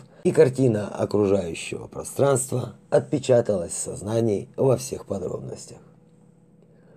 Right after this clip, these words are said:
Спасательное судно касты аргонавтов, которым ранее управляла гармоничная дочь рода Небесной Лазури,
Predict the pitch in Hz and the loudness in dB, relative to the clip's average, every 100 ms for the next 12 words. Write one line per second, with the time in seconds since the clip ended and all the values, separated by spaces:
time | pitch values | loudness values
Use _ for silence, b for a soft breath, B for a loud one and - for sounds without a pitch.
0 | B B B B - - 117 143 131 120 | B B B B -20 -4 2 4 4 4
1 | 131 131 127 127 107 117 110 107 - 113 | 4 4 2 2 2 2 0 -2 0 -2
2 | - 120 113 113 139 131 - - - - | 2 2 4 4 4 2 -2 -12 -14 -8
3 | - 110 104 98 90 - 110 110 98 90 | 0 2 2 0 -2 2 4 4 2 -2
4 | 92 90 98 101 92 82 73 - 98 104 | -6 0 2 2 -2 -4 -6 0 2 2
5 | 104 101 85 - 90 90 85 92 - - | 0 -4 -6 -10 -10 -8 -6 -6 -6 -8
6 | - 101 101 87 - - 110 110 90 90 | 0 2 2 0 -6 -4 -2 0 -2 -6
7 | 87 85 90 95 127 127 | -8 -8 -4 2 2 0